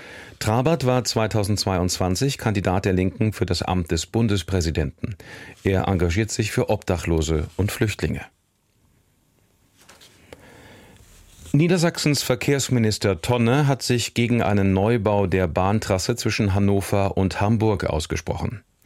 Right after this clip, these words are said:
Man habe sich auf einen Kompromiss verständigt, der stattdessen einen Ausbau der bestehenden Verbindung vorsehe,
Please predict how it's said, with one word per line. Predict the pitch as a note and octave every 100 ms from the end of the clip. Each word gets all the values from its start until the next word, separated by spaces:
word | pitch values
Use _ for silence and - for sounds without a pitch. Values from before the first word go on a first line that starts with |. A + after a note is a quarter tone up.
| - - - - - -
Man | A2 G#2+
habe | A2+ A2
sich | G2 G#2+ - -
auf | G2 F2 - - -
einen | F#2 F2+ F2
Kompromiss | F#2+ F#2 G#2 C3+ -
verständigt, | G#2 - F#2 E2+ D#2+ -
der | E2
stattdessen | D2+ F2+ G2+ G2 C3 C#3
einen | C3+ A#2
Ausbau | - G2+ A2 - F#2+ F2
der | E2 E2
bestehenden | F2 - A#2 A2 F#2+ F2+
Verbindung | E2 E2 E2+ D#2 D2+ D#2
vorsehe, | F#2+ E2+ D#2+ D#2+ -